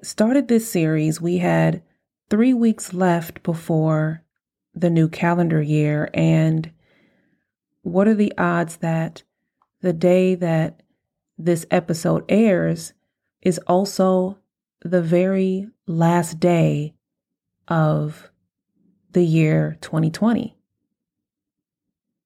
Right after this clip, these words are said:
I want you to reflect on this year.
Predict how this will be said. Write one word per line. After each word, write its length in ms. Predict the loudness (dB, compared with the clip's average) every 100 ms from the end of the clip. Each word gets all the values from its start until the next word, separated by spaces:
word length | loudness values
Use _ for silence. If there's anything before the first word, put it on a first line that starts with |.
| _ _ _ -6
I 80 | -2
want 340 | 0 0 2
you 80 | 0
to 540 | 0 0 2 2 0 -2
reflect 800 | -4 -2 0 0 -2 -8 -20 _ _ _ _ _ _ _ _ _ _ _ _
on 640 | -2 0 2 2 2 -2 -6 _ _ _ _ _ _ _ _ _ _ _ _ _
this 280 | -4 -2 0
year. 500 | 0 0 -2 -8